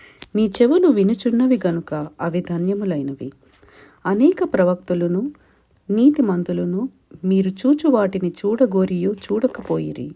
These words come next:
మీరు విను వాటిని వినగోరియు వినకపోయిరని మీతో నిశ్చయముగా చెప్పుచున్నాను. విత్తువాని గూర్చిన ఉపమాన భావము వినుడి.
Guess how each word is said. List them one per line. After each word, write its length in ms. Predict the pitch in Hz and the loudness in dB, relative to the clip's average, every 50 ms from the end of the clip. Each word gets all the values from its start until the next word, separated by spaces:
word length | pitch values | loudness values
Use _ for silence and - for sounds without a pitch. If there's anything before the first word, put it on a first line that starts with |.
| _ _ _ _ _ - - - | _ _ _ _ _ -20 -10 -6
మీరు 260 | 220 214 220 220 214 | -4 -2 -2 -2 -2
విను 260 | 208 185 202 214 226 294 | -2 0 0 2 4 4
వాటిని 520 | 330 320 277 233 196 196 185 175 175 170 | 4 4 2 2 0 -2 -2 -2 -2 -2
వినగోరియు 760 | 160 170 190 202 226 214 240 233 226 226 220 208 233 254 262 - | -2 0 0 0 0 2 4 4 4 2 2 0 0 -2 0 0
వినకపోయిరని 840 | 208 185 196 208 - 269 262 - 202 185 175 175 160 160 165 160 156 156 180 - _ _ 185 | 0 0 0 0 -2 -4 -4 -2 -2 -2 -2 -2 -4 -6 -8 -10 -10 -12 -16 -20 _ _ -2
మీతో 340 | 185 190 196 190 196 190 190 | -2 0 0 0 0 0 0
నిశ్చయముగా 720 | 180 175 185 185 - - 269 254 220 180 165 147 151 180 | 0 -2 -4 -6 0 2 2 4 4 2 -2 -4 -4 -6
చెప్పుచున్నాను. 840 | 226 240 - 202 190 196 226 190 - 180 165 156 151 147 143 143 147 - _ _ - | -8 -4 -6 -6 -6 -6 -10 -8 -8 -8 -6 -6 -6 -8 -8 -10 -12 -16 _ _ -4
విత్తువాని 640 | 190 240 254 - - - 403 370 330 269 247 226 208 | -2 0 0 2 4 4 4 6 4 2 2 0 -4
గూర్చిన 400 | 175 185 196 196 190 - 202 196 | -4 -6 -6 -8 -6 -6 -4 -2
ఉపమాన 520 | 185 175 180 - 196 196 214 220 247 269 | -2 -2 -2 -4 -4 -4 -2 -2 -2 -2
భావము 600 | 254 - 196 190 185 175 175 170 165 165 190 226 | -2 -2 -2 -2 -2 -2 -2 -4 -4 -6 -8 -6
వినుడి. 420 | 208 175 180 175 180 180 160 151 | -6 -4 -2 -2 -2 -2 -4 -6